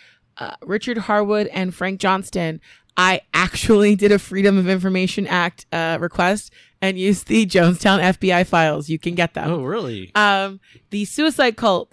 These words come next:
Speaker 1: the inside story of the People's Temple sect and massacre by Marshall Kilduff. A Thousand Lives by Julia Skierzies? Skieries?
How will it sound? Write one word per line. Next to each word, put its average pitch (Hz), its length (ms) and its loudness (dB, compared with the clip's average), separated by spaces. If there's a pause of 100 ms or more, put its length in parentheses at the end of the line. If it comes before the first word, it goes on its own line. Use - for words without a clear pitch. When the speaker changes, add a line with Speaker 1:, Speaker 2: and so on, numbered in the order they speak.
Speaker 1:
the 190 280 -8
inside 208 380 -4
story 208 180 0
of 196 60 0
the 190 40 -4
People's 190 300 -4
Temple 202 360 -4
sect 202 340 -6
and 175 160 -6
massacre 185 500 -6
by 175 280 -2 (220)
Marshall 170 460 -2
Kilduff. 269 460 4 (320)
A 196 60 -4
Thousand 185 420 0
Lives 208 500 0
by 175 400 -2 (160)
Julia 170 580 -6 (200)
Skierzies? 202 1200 -12 (200)
Skieries? 277 540 -14